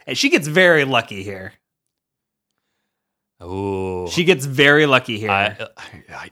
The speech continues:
Speaker 2: there's, there's a thing about coincidence in this universe, and I don't, I don't know. Uh, everything here is a little bit preordained.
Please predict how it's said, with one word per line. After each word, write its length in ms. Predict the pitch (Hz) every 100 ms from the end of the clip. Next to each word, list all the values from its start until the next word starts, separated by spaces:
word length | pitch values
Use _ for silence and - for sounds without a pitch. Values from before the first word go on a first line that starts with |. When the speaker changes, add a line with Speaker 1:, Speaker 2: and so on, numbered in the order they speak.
| _
Speaker 2:
there's, 380 | 107 104 107 -
there's 320 | - 117 117
a 80 | 113
thing 260 | - 156 160
about 220 | 135 120
coincidence 580 | - 117 - 110 104 110
in 100 | 95
this 180 | 95 104
universe, 680 | 90 80 73 73 - - _ _ _ _
and 80 | 92
I 40 | 87
don't, 320 | 107 110 117
I 140 | 95 104
don't 180 | 113 120
know. 300 | 117 80 _ _ -
Uh, 520 | 107 98 92 90 90 - -
everything 400 | 113 156 160 127
here 180 | 139 127
is 100 | 98
a 60 |
little 260 | 92 101 135
bit 160 | 139
preordained. 720 | - 143 131 123 123 90 78